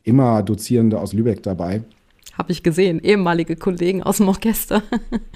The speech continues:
Speaker 1: Genau, genau. Also te-, teilweise, teilweise dann eben auch, ähm, Orchestermusiker aus Lübeck, die dann, dann auch noch mit Lehrauftrag an der Hochschule sind. Ähm, teilweise aber auch Leute, die fest, äh, am, auf Professuren oder im Mittelbau da an der Hochschule verankert sind,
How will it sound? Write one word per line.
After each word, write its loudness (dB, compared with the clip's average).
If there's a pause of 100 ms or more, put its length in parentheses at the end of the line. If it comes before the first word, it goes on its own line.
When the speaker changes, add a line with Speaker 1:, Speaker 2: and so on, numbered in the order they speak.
(500)
Speaker 1:
Genau, 4
genau. 6
Also 4
te-, 2
teilweise, 4
teilweise 0
dann -2
eben 0
auch, -4
ähm, -4
Orchestermusiker 2
aus -4
Lübeck, 0
die -6
dann, -4
dann 0
auch -10
noch -2
mit 0
Lehrauftrag 0
an -2
der 2
Hochschule 2
sind. 2 (420)
Ähm, 0
teilweise 4
aber 0
auch 2
Leute, 4
die -2
fest, -4
äh, 2
am, -6 (260)
auf -4
Professuren 4
oder 6
im 8
Mittelbau 2
da 0
an -2
der 0
Hochschule -4
verankert -4
sind, 0